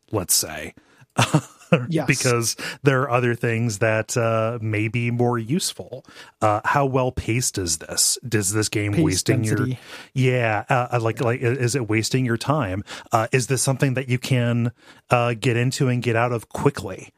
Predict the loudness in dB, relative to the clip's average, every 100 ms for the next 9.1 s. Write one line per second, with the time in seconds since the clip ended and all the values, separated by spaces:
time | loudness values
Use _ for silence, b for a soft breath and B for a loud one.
0 | -2 0 2 2 2 0 0 0 0 2
1 | 2 2 2 0 0 0 0 0 0 0
2 | 0 0 0 -2 0 0 0 0 -2 B
3 | B B 0 0 0 0 0 0 0 0
4 | 0 0 0 2 2 2 0 0 0 0
5 | -2 -2 0 0 2 2 0 -2 -2 -2
6 | 0 0 0 0 0 2 2 2 0 0
7 | 0 0 0 0 2 0 0 0 0 0
8 | 2 4 4 2 0 -2 -4 -6 -6 -8
9 | -8